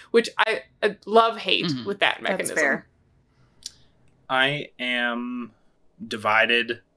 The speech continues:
Speaker 4: on what my favorite game is. As Holly mentioned, we do own Quest and we do own Mechs, and I enjoy them both relatively equally. So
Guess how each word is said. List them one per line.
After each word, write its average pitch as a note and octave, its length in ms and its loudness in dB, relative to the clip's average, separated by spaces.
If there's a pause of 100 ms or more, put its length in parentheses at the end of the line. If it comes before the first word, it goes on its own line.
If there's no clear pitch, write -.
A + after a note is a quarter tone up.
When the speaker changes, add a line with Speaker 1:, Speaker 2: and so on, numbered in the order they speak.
(220)
Speaker 4:
on A2+ 600 -6
what A#2 160 -2
my G#2 80 -8
favorite B2 400 -8 (580)
game B2+ 360 -6
is. A#2+ 580 -14 (140)
As A2 200 -6
Holly A2+ 300 -2
mentioned, G#2+ 420 -6
we G#2 160 -12
do A#2 300 -6
own A2 260 -8
Quest - 640 -2
and G#2+ 100 -10
we G#2 100 -12
do G#2+ 220 -8
own G#2 280 -8
Mechs, - 600 -6 (460)
and G2+ 520 -2 (720)
I A2+ 180 0
enjoy C3 640 0
them A#2 300 -4 (200)
both G#2 720 -6
relatively A#2 580 0
equally. G#2 640 -6 (400)
So G#2 480 -4